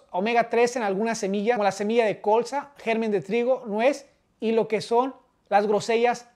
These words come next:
negras. Y estas grosellas negras o este tipo de fruto, pues es parte de los que voy a hablar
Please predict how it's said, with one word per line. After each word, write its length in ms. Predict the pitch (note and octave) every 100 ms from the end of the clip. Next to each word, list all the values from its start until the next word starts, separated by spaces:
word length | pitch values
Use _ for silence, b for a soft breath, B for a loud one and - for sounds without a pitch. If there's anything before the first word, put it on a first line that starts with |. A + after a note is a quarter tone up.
| -
negras. 500 | F#3+ G3 E3 - - _ -
Y 120 | A#3+
estas 220 | B3 C#4
grosellas 420 | A#3+ A3 B3+ B3
negras 440 | A#3 A3+ A#3+ B3 A3+
o 80 |
este 160 | G#3+ B3
tipo 260 | A3 G#3+ A#3+
de 60 |
fruto, 480 | A#3 A#3 - C4 C#4 B B
pues 220 | - G#3+ A#3+
es 120 | A#3+
parte 460 | - A#3+ B3+ -
de 120 | C4 A#3+
los 180 | A3
que 80 | -
voy 160 | G3+ A#3
a 40 |
hablar 360 | A3 A3 B3